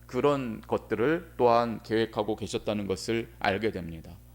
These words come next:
본문 십 절 이하를 보시게 되면 하나님께서는 모세에게 직접 말씀하시는 그 모습을 이스라엘 백성들이 볼 수 있게 하십니다. 물론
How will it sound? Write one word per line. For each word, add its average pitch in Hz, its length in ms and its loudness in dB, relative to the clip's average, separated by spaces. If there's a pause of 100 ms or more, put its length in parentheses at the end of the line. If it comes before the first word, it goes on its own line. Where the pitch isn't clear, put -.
(440)
본문 156 240 6
십 - 200 -4
절 151 240 6
이하를 143 360 4
보시게 123 340 -6
되면 131 480 -4 (400)
하나님께서는 165 800 0
모세에게 151 680 2
직접 160 560 0
말씀하시는 139 840 -2
그 - 100 -8
모습을 123 680 -2 (400)
이스라엘 147 400 4
백성들이 120 720 -2 (140)
볼 127 180 2
수 135 180 -4
있게 135 240 0
하십니다. 95 560 -6
물론 156 420 4